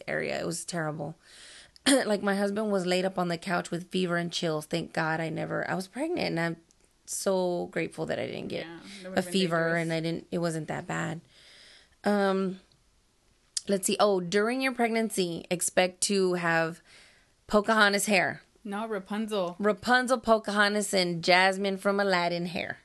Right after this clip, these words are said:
Speaker 1: <laughs>
Speaker 2: It's luscious and
Speaker 1: It's
Speaker 2: beautiful.
Speaker 1: luscious. It's beautiful. It's thick. And you know what? Don't cut it during your pregnancy because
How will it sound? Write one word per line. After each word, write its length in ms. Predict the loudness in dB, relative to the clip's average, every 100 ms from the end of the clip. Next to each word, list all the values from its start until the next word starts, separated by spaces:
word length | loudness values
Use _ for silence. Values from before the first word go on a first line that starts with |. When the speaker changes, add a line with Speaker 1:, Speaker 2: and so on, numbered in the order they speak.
| -20 2
Speaker 1:
<laughs> 100 | 4 4 0 2 0 0 -8 -8 -18 -16 -14 -14
Speaker 2:
It's 180 | -14 -10
luscious 460 | -6 -6 -6 -8 2
and 100 | 4
Speaker 1:
It's 140 | 4
Speaker 2:
beautiful. 240 | 0 0 4
Speaker 1:
luscious. 580 | 4 4 2 2 2 0 0
It's 300 | 0 0 -2
beautiful. 640 | -2 0 2 0 2 0 2
It's 260 | -2 -2 -8
thick. 680 | -4 2 2 2 -4 -16 -20 -20 -20 _
And 180 | 0 2
you 80 | 0
know 120 | 2
what? 440 | 2 2 0 -2
Don't 280 | 0 0 -2
cut 240 | 0 0
it 140 | 0 0
during 220 | 0 0
your 100 | -2
pregnancy 500 | 0 0 0 -2 0
because 440 | 0 2 2 2